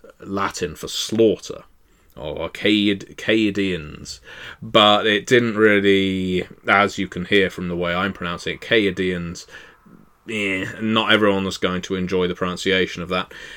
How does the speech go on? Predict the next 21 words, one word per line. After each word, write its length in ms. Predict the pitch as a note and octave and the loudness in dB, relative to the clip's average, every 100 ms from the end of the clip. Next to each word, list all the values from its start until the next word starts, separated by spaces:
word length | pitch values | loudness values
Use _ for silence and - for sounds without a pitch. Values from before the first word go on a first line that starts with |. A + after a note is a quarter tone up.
| - | 2
In 180 | D#3+ G#3 | 4 8
the 120 | F3 | 8
end, 120 | D3+ | 8
we 80 | D3 | 6
went 140 | D3+ | 4
for 100 | D3 | -2
Hecata, 600 | A2 A2+ - G2 F2+ G2 | -2 0 2 2 2 0
because 240 | F#2+ F#2+ - | 0 -2 -2
Hecate 460 | G2+ A2 G#2+ G2+ | -2 0 0 0
is 340 | G2+ G2 F#2 F#2 | 2 2 2 0
a 240 | F2+ F2+ | -2 -2
goddess 340 | F2+ F#2+ F#2 - | -2 -2 -2 -6
of 140 | E2+ | 0
death, 400 | A2 G#2+ G#2 - | 4 4 2 -8
and 440 | G2 G2+ F#2+ F#2+ F#2+ | -4 0 2 0 -2
it 80 | F2+ | 2
also 500 | G#2+ G2+ G2+ F#2+ F#2 | 2 2 0 0 0
implied 1120 | F#2+ F#2 - _ - C3 A#2+ G2+ F#2+ F#2 - | -2 -6 -10 _ -2 2 4 4 2 0 -6
a, 320 | - F#2+ F2+ F#2 | -4 -2 0 -2
an 180 | F2+ | -4
historic 680 | F#2 F#2+ - D3 A2+ - - | -6 -10 4 6 6 4 -10